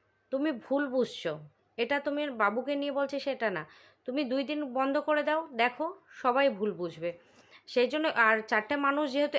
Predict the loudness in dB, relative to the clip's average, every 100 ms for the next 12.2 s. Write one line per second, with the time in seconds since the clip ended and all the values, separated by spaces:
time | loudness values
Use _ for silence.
0 | 0 -2 -2 0 0 -2 -4 -4 -2 0
1 | 2 0 0 -2 0 -2 -2 -2 -2 -4
2 | -8 -4 -6 -6 -16 -20 -10 2 2 4
3 | 2 2 0 0 -2 0 2 4 4 0
4 | 2 2 4 0 0 -4 -8 -20 _ -2
5 | 0 0 -4 -2 2 2 2 -2 0 2
6 | 4 4 4 4 2 0 0 -2 -4 -6
7 | -2 -2 -4 -14 -18 0 4 4 4 4
8 | 2 2 0 0 2 2 2 2 4 4
9 | 2 2 2 0 -2 -4 -4 -4 -4 -6
10 | -12 _ -8 -2 -2 0 -2 -2 -2 -2
11 | 0 2 2 2 2 0 0 -4 -2 -6
12 | -4